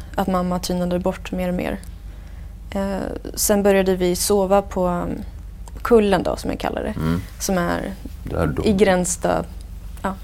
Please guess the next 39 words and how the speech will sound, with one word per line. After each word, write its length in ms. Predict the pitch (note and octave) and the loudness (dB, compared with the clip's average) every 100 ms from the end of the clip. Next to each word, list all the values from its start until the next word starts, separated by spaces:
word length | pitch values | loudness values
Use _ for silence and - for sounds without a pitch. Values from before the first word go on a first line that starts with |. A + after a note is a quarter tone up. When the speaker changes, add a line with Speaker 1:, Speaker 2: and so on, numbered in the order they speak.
| - - | -12 -12
Speaker 1:
eh, 80 | - - - - - - - - - - | -10 -12 -12 -14 -12 -12 -12 -12 -12 -6
Knutby, 420 | - G3+ G3 G3 | 0 0 2 2
Gränsta, 380 | F3+ F3+ F3+ F3 | 4 2 2 0
kullen. 260 | E3 F#3 - - - | 0 -2 -4 -6 -4
Eh, 300 | G3 F#3+ - | 0 4 6
<laughs> 60 | G#3 - - - | 4 2 -8 4
Speaker 2:
Är, 80 | A#2 C#3 | 6 10
är, 180 | D3 A#2+ | 10 10
är 40 | C3+ | 6
kullen 540 | - C#3 C3+ D#3 C#3 | 10 10 12 10 10
där, 260 | B2+ A2+ G#2 | 10 10 10
eh, 420 | G2+ G2+ F#2+ E2+ - - - | 8 8 8 6 2 -8 -6
Speaker 1:
Där 100 | - | -2
pastorerna. 400 | G3 G#2+ G#2 G3 | 6 8 10 8
Speaker 2:
gräddan 340 | F#3+ G2+ F#2 D#2+ D#2+ - - | 8 8 6 2 -4 -4 0
Speaker 1:
Ja, 140 | G#3+ | 2
Speaker 2:
bodde? 120 | - | 4
Speaker 1:
precis. 280 | - - - | 2 0 -2
Speaker 2:
Precis. 420 | - - - - | -2 -2 -2 -4
Och 160 | - G2 | 0 6
det 80 | G2 | 8
var 120 | G2 | 10
där, 380 | F2+ F2+ E2+ D#2+ | 10 10 10 8
eh, 40 | |
och 140 | A#1 E2+ | 6 4
det 80 | |
är 40 | E2+ | 4
där 320 | E2 D#2 D2 B1+ A1 | 6 6 4 0 -2
mordet, 560 | C#2 D#2 D#2 C#2 - B1+ | 0 2 2 0 -4 -6
eh, 240 | - - | -4 -2
Speaker 1:
Mm. 200 | G#3 - - | -2 -2 -4
Speaker 2:
hände 280 | D2+ D2+ D#2+ | -4 -2 -2
och 200 | - - - | -4 -6 -6
mordförsöket? 640 | C#2+ C2+ E2+ - - - - | -6 -6 -6 -6 -6 -8 -8
Speaker 1:
Ja. 200 | G#3 G#3 - - - - - | -8 -8 -12 -14 -14 -14 0
Eh, 240 | A3 G#3+ G#3+ | 8 8 10
nej, 260 | A#3 A#3 | 10 8
så 120 | A3+ A#3+ | 8 6
vi, 260 | B3 A#3 | 8 6